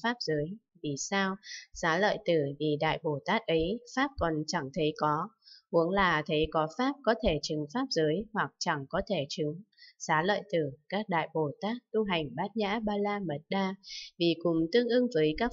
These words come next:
Pháp như vậy, nên gọi là cùng tương ưng với Bát Nhã Ba La Mật Đa. Lại nữa, Xá Lợi Tử, các Đại Bồ Tát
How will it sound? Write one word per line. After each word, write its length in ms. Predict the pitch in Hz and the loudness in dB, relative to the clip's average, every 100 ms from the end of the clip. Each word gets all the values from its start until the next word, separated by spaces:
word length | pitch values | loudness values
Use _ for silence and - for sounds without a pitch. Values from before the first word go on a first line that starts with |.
| - | -2
Pháp 200 | 277 277 | -2 0
như 140 | 254 247 | 0 0
vậy, 180 | 165 147 _ | 0 -2 _
nên 220 | 240 254 233 | -2 0 0
gọi 180 | 170 156 | 0 2
là 160 | 160 151 | 0 0
cùng 220 | 156 143 175 | -2 -2 -2
tương 140 | 233 | 0
ưng 220 | 226 233 233 | 2 2 2
với 160 | 165 160 | -2 -2
Bát 160 | 196 233 | -2 -2
Nhã 280 | 233 196 240 | -2 -2 0
Ba 120 | 226 | 0
La 200 | 226 226 | 2 0
Mật 220 | 214 151 147 | 0 -4 -4
Đa. 260 | 190 202 202 202 - - - - - | -2 -2 -2 -6 -16 -20 -20 -18 -8
Lại 220 | 190 175 185 | -2 0 2
nữa, 240 | 202 196 - - | 2 4 0 -2
Xá 140 | 233 | -2
Lợi 220 | 269 240 156 | 2 0 0
Tử, 220 | 180 160 156 147 | 2 0 0 -6
các 180 | - 240 | -8 -4
Đại 200 | 202 180 180 | -2 0 0
Bồ 180 | 165 147 | 0 0
Tát 160 | 220 | -2